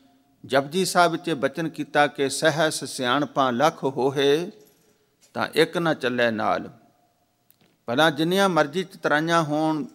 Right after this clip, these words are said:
ਸਿਆਣਪਾਂ ਹੋਣ, ਪਰ ਸਤਿਗੁਰੂ ਸੱਚੇ ਪਾਤਸ਼ਾਹ ਕਹਿੰਦੇ, "ਉਹਨਾਂ ਵਿੱਚੋਂ ਤੈਨੂੰ ਇੱਕ ਵੀ ਤੇਰੇ ਨਾਲ ਨਹੀਂ ਜਾਣੀ।" ਗੁਰੂ ਸਾਹਿਬ ਜੀ ਕਹਿੰਦੇ, "ਸੁਰਤ ਮਤ ਨਾਹੀ ਚਤੁਰਾਈ,"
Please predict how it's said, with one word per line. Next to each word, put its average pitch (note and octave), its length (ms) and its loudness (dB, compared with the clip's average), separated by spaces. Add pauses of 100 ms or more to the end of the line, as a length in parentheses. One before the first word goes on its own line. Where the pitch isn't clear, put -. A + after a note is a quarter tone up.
(120)
ਸਿਆਣਪਾਂ D3 640 -2
ਹੋਣ, D3 400 -2 (640)
ਪਰ B2+ 120 -2
ਸਤਿਗੁਰੂ E3 480 -2
ਸੱਚੇ F#3 320 -2
ਪਾਤਸ਼ਾਹ E3+ 460 0
ਕਹਿੰਦੇ, F#3 200 -2
"ਉਹਨਾਂ F3+ 340 0
ਵਿੱਚੋਂ D#3+ 280 -4
ਤੈਨੂੰ D#3 380 -2
ਇੱਕ F3+ 280 -4
ਵੀ E3 140 -2
ਤੇਰੇ D3 260 -2
ਨਾਲ B2 300 2
ਨਹੀਂ B2 180 -2
ਜਾਣੀ।" G2 320 -4 (1300)
ਗੁਰੂ D#3+ 240 4
ਸਾਹਿਬ F#3 300 6
ਜੀ G3 100 2
ਕਹਿੰਦੇ, G#3 240 4
"ਸੁਰਤ - 680 -2
ਮਤ E3+ 360 4
ਨਾਹੀ E3+ 400 2
ਚਤੁਰਾਈ," E3 760 2